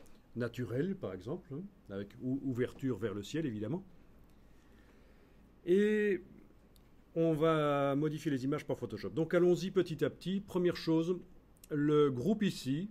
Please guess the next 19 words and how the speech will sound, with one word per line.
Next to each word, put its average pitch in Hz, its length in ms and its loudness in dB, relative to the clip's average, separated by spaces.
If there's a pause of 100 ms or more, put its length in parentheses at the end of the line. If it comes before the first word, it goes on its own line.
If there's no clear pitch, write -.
le 117 300 0
système 165 480 0
d'écrêtage, 143 720 0
je 120 140 -2
le 120 120 2
verrouille. 151 540 2
Je 101 100 -6
n'ai 113 100 0
plus 165 200 0
envie 156 360 0
de 139 460 0
le 131 340 0
bouger 139 360 -2
par 127 180 -4
erreur, 127 380 0
de 120 80 -4
travailler 127 260 -4
sur 120 140 -6
lui. 107 160 -4